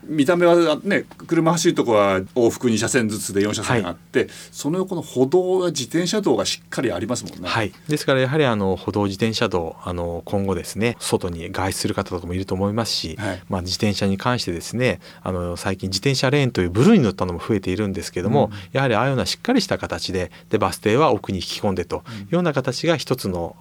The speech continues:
Speaker 2: 交通渋滞をなくす一つの一番いい方法かもしれません。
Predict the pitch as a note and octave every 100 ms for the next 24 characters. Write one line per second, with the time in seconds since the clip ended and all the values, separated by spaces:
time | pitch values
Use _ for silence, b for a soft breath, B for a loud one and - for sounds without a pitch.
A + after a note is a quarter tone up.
0 | - - G#2 F#2 G2 G2+ G2 F2+ F2 E2+
1 | - G#2 F2+ G2 - F2 F2 - A2 A2
2 | C#3 A#2 G#2+ G#2 - - - G#3+ - G2+
3 | E2 -